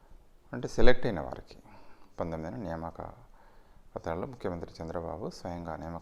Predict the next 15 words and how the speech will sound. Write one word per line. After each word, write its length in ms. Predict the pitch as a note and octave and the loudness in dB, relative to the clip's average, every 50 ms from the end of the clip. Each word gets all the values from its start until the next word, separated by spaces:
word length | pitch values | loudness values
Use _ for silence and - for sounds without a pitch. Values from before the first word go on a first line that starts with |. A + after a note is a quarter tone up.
| - - | -12 -14
పత్రాలు 280 | - - F2 G2+ A#2+ | -14 -12 -10 -10 -10
అందజేయనున్నారు 800 | A2+ G2+ F2 E2+ D#2+ - - - - E2 E2+ - - - - - G#2 | -10 -10 -10 -10 -10 -12 -12 -14 -16 -18 -18 -18 -20 -20 -18 -16 -14
అనేది 300 | F2 D#2+ F#2 - F#3 A#3 | -12 -12 -10 -10 -10 -10
ఇంపార్టెంట్ 800 | F3+ A2 - - - G2 F2 - E2+ E2 - - E2+ E2 - F#2 | -10 -12 -12 -14 -16 -16 -14 -12 -12 -12 -12 -16 -18 -16 -16 -14
ఇన్ఫర్మేషన్. 600 | - F#2 F#2 - - F2+ F#2 F2 - - F#3 F#3 - - - - - - - - - - - - - - | -14 -14 -16 -14 -12 -12 -12 -12 -12 -14 -16 -16 -16 -18 -20 -20 -20 -20 -20 -20 -20 -20 -20 -18 -8 -4
So 80 | C#3 C3 | -2 -2
ఎవరైతే 500 | B2+ B2 C3 C3+ C#3+ C#3 C#3 - C#3 C3 | 0 0 0 0 0 -2 -2 -2 0 0
already 540 | A2+ G2+ G2 G2+ G2+ G#2+ G#2 G#2 G#2 G#2+ G#2+ - - - - - - - - - - | 0 0 -2 -2 -2 -2 -2 -2 -4 -6 -8 -10 -16 -20 -20 -20 -20 -20 -20 -12 -8
మనకు 580 | F#2+ F2+ F2+ - - F#2+ F#2 F#2+ F#2+ F#2 F2+ - - - - - - - - - - - - - - - - - - | -8 -8 -8 -6 -6 -4 -4 -4 -4 -4 -8 -10 -14 -20 -20 -20 -20 -20 -20 -20 -20 -20 -20 -20 -20 -20 -18 -14 -6
సర్టిఫికేట్ 360 | - A2 G2+ - - A#2 G2+ | -4 -4 -4 -2 -2 -2 0
వెరిఫికేషన్కి 640 | G2+ G2+ G#2 G#2 - - C#3+ C3 - - C#3+ B2 C3 | 2 0 0 0 0 0 0 0 0 -4 -4 -2 -2
వెళ్ళారో 520 | A#2+ A#2 A#2 A2+ A2+ A#2+ A#2+ B2 B2+ C#3 - - - - - F#2+ | -2 0 0 0 2 0 0 -2 -4 -6 -12 -18 -16 -6 -2 -2
almost 400 | F#2+ G2 G#2+ B2+ C#3 C3+ - - | 0 0 0 -2 -4 -4 -4 -6
కంప్లీట్ 400 | - - G#2 F2 - G2+ F2+ - | -4 -4 -6 -6 -6 -6 -6 -6
అయిపోయిందో 400 | E2 E2 - E2+ D#2+ E2+ F#2 - | -8 -8 -8 -10 -8 -8 -8 -8